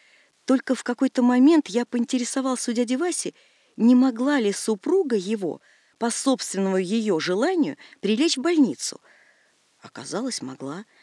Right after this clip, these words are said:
Знакомая врачиха давно уже уговаривала ее пообследоваться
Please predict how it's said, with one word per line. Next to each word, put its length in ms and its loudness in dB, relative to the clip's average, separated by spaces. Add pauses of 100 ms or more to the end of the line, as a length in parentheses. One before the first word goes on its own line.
(640)
Знакомая 520 4
врачиха 460 0
давно 380 4
уже 200 0
уговаривала 540 0
ее 340 0
пообследоваться 800 -2